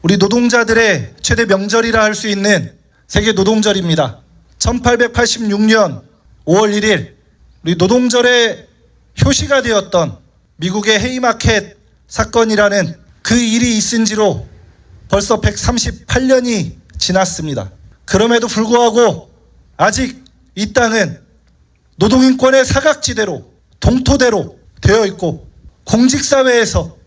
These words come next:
공공기관에서 일하는 노동자들조차 매맞고 있는 것이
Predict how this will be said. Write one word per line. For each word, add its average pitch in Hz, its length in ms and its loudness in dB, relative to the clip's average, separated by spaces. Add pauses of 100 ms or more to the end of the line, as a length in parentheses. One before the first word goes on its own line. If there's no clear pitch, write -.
(160)
공공기관에서 269 1160 2 (340)
일하는 269 400 2
노동자들조차 262 1040 -2 (260)
매맞고 240 560 0
있는 220 260 0
것이 - 500 -2